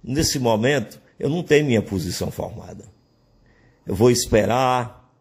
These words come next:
vou analisar, ficar analisando o andamento das coisas. No próximo ano,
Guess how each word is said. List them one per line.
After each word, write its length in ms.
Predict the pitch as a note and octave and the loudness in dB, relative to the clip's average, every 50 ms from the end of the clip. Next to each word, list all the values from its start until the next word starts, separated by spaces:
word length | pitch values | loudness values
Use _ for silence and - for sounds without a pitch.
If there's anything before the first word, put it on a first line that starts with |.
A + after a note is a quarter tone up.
| _ _ _ _ _ _ _ _ _ _ _ _ | _ _ _ _ _ _ _ _ _ _ _ _
vou 420 | - F#2 F2+ F#2+ A2 A#2+ A#2 A2+ A#2+ | -14 -10 -6 -4 -2 0 0 0 0
analisar, 960 | A#2+ A2 G#2+ A2 A2+ A2+ A2+ A#2 G#2 E2+ F2 G#2 A2+ A#2+ A#2 A#2 A2+ G#2+ G#2 | 0 0 0 -2 -2 -2 -2 -2 -4 -2 0 0 2 2 2 0 0 -4 -6
ficar 380 | - - B2+ G2 - - A#2+ A#2+ | -8 -10 -10 -10 -6 -4 -4 -4
analisando 760 | A#2 A2+ A2 A2+ A#2 A2+ A2+ A2+ A2+ - B2 B2+ B2+ A2 A#2 | -2 -4 -6 -6 -6 -6 -8 -10 -8 -6 -4 -4 -4 -4 -6
o 60 | A#2 | -6
andamento 600 | A#2+ A#2+ G#2 G#2+ A2 G2+ G2+ A#2 C3 C3+ A2 - | -6 -6 -6 -6 -8 -6 -4 -4 -4 -4 -6 -8
das 240 | F2+ A2 G2+ - - | -10 -10 -10 -10 -10
coisas. 580 | - A#2 A#2+ B2 B2+ B2 A#2+ G#2 - - - - - - - - - - - - - - - - | -6 -2 0 0 0 -2 -4 -8 -10 -14 -18 -20 -20 -20 -20 -20 -20 -20 -20 -20 -20 -20 -18 -8
No 180 | - - B2+ C3 | 0 2 2 2
próximo 540 | G#2 - B2 C3 B2+ B2 - - B2+ A#2+ A#2 | 4 4 4 4 2 0 -2 -4 0 2 2
ano, 440 | B2 C3 C#3 C#3 C3+ C3 C3+ C3 | 2 2 2 0 -2 -6 -8 -10